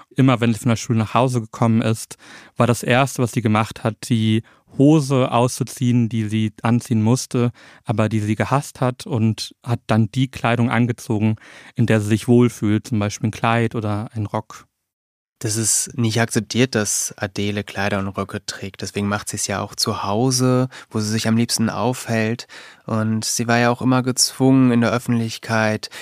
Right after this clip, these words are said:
Speaker 2: Jungskleidung zu tragen, in dieser sehr binären Gesellschaft. Und so ist auch nicht verwunderlich, dass sie gerne zu Hause war.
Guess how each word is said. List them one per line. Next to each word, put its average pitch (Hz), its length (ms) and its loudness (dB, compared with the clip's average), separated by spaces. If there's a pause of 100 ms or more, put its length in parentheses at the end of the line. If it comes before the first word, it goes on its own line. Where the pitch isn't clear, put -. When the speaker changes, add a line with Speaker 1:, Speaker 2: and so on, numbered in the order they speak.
Speaker 2:
Jungskleidung 110 680 0
zu - 200 -6
tragen, 104 560 -2
in 101 80 -4
dieser 104 260 -4
sehr 110 240 0
binären 107 460 0
Gesellschaft. 110 840 0 (340)
Und 104 60 -6
so 104 80 -2
ist 107 160 -4
auch - 400 -6
nicht 110 140 -2
verwunderlich, 107 500 -2
dass - 200 -10
sie 104 280 -6 (300)
gerne 123 320 2
zu 107 200 -4
Hause 98 380 -8
war. 104 320 -14